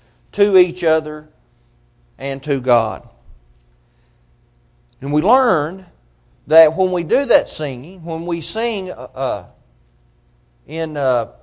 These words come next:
uh, the corporate worship, sing songs such as what Newton wrote here, we, uh, we teach and we admonish. We're saying things that God wants us to understand and wants us to learn and wants us to teach other people. We see that.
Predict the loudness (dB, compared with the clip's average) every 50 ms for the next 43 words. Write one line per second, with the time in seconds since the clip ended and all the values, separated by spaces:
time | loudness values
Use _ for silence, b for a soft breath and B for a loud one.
0 | _ -18 -14 -12 -12 -14 -14 -18 -20 -20 -20 _ _ _ _ -14 -14 -4 2 6
1 | 6 6 6 4 -2 0 4 6 6 6 4 -2 -8 -12 -12 -14 _ _ _ _
2 | _ _ _ -4 2 4 4 4 4 2 2 4 4 6 6 4 2 2 2 4
3 | 4 2 2 -4 -8 -2 2 4 4 4 4 2 0 0 0 -2 0 2 2 2
4 | 2 0 0 0 0 0 2 0 -2 -2 -2 -2 0 2 2 2 0 -4 b b
5 | b b b b b b b -2 -2 -2 -2 -4 -4 -4 -4 -6 -6 -6 -4 0
6 | 2 2 2 2 2 2 2 2 2 0 -4 -8 -14 -16 -18 -18 -20 -20 -20 _
7 | _ _ _ _ _ _ _ _ _ _ _ -8 -8 -4 2 4 4 6 4 2
8 | 0 -4 -2 -2 0 0 0 -2 -4 -6 -6 -2 -2 -2 0 2 4 6 6 6
9 | 4 2 0 -4 -4 -4 -4 -6 -6 -6 -6 -6 -4 -4 -4 -4 -6 -8 -8 -2
10 | -2 0 0 0 -4 -6 -8 -10 -8 -6 -6 -6 -6 -8 -10 -10 -10 -12 -8 -2
11 | 0 2 2 2 0 -2 -4 -2 -2 -2 -2 -2 -2 -4 -4 -4 -6 -10 -14 -8
12 | -4 -2 -2 -2 2 4 6 6 6 4 0 0 0 0 0 -4 -6 -6 -6 -6
13 | -2 -2 -2 0 2 4 4 6 6 4 2 -2 b